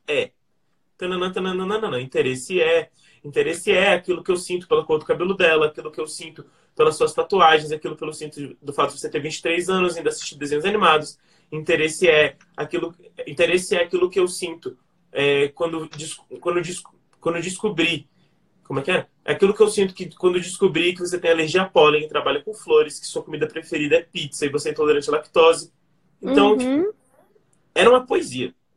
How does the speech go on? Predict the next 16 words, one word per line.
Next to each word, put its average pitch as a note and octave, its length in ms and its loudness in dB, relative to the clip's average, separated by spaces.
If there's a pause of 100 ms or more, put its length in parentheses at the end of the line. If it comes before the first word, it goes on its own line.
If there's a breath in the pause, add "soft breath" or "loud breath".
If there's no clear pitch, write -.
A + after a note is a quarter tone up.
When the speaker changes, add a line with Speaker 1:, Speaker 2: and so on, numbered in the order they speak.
(1120)
Speaker 1:
E E3+ 100 -4
aí F#3 260 2
fiz G3 160 -6
esse F#3 140 -8
pensamento F#3 420 -6
com - 80 -16
o - 20 -8
Marcelino. G#3+ 680 -4
Quando F#3+ 180 -4
eu G#3 40 -2
cheguei F3+ 260 -6
em F#3 80 -8
casa, F#3+ 560 0
fiz E3 140 -8
essa F3+ 200 -8
poesia. G#3 640 2